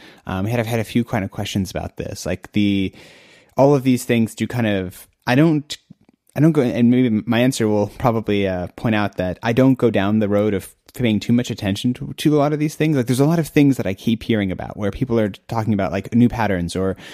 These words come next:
sometimes there are new structures or approaches to apps, or, like, and I see that and I look at it and I, I, the thing that I always worry about whenever I see people who get really wrapped around,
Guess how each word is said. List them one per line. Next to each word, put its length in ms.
sometimes 340
there 140
are 40
new 280
structures 580
or 60
approaches 440
to 80
apps, 440
or, 480
like, 600
and 120
I 60
see 280
that 320
and 100
I 60
look 240
at 140
it 80
and 60
I, 200
I, 140
the 80
thing 160
that 80
I 80
always 340
worry 260
about 360
whenever 240
I 80
see 280
people 280
who 300
get 240
really 340
wrapped 320
around, 760